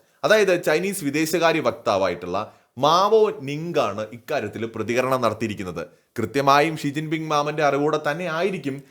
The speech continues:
മാവോ വന്നിട്ടുള്ളതെന്ന കാര്യം ഉറപ്പാണ്. തായ്വാന് രാഷ്ട്രപതി ഇല്ല എന്നും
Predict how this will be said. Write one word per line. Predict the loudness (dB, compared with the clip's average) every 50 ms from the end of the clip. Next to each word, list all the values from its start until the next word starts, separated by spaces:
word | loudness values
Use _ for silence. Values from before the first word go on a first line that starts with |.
| _ _ 2
മാവോ | 6 6 6 6 6 4 2 2 2
വന്നിട്ടുള്ളതെന്ന | 0 -2 -2 -4 -6 -4 -2 -2 -2 -2 -2 -2 -2
കാര്യം | -2 -2 -2 -4 -6 -4
ഉറപ്പാണ്. | -6 -4 -4 -4 -6 -6 -8 -12 _ _ _ _ _ _ _ 4
തായ്വാന് | 6 6 6 6 4 4 4 4 4 4 2 0 -2 -4 -4 -2
രാഷ്ട്രപതി | 0 0 0 -2 -4 -4 -4 -2 0 0 0 0
ഇല്ല | 0 0 2 2 2 2
എന്നും | 2 0 -2 -4 -8 -8 -10